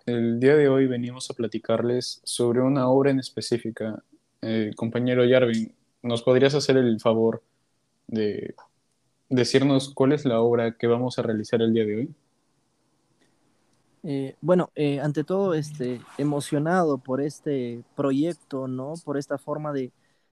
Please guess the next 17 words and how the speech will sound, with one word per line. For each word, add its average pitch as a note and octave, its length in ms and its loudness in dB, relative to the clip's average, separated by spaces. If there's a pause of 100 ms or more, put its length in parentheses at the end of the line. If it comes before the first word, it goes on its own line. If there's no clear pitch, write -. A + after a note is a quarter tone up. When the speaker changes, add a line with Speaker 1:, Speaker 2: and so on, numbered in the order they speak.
(160)
Speaker 2:
de D3 60 -4
intentar D3+ 420 -4
llegar D#3+ 320 -2
a E3 80 -4
la, C3 280 -6 (200)
a C#3+ 160 -4
la, C3+ 260 -8
a - 160 -12
la C3+ 160 -6
multitud, D3 640 -6
este, C#3+ 300 -4
universitaria, C#3+ 800 -4 (680)
eh, C#3 480 -4 (220)
y D3+ 140 0
darle F3 360 0
sentido D3+ 640 -6
a, B2 280 -8